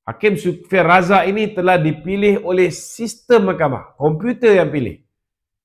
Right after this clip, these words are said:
Kenapa komputer yang pilih? Sebab sebelum ini, saudara, tuan-tuan masih ingat berlakunya apa yang dipanggil pendedahan video V K Linggam.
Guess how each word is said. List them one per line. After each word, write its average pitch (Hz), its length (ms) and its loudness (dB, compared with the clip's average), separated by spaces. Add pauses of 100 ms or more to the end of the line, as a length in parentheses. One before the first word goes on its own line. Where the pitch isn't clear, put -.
(120)
Kenapa 180 400 2
komputer 160 480 -2
yang 123 80 -6
pilih? 180 240 2
Sebab 135 320 -4
sebelum 170 480 -2
ini, 147 240 -2
saudara, 127 720 -6 (480)
tuan-tuan 123 380 -6
masih 120 260 -6
ingat 156 160 -8 (760)
berlakunya 131 640 -2
apa 131 320 -2
yang 123 160 0
dipanggil 123 640 -4 (480)
pendedahan 139 560 -2
video 139 400 0
V 147 240 -4
K 165 160 -6
Linggam. 151 400 -2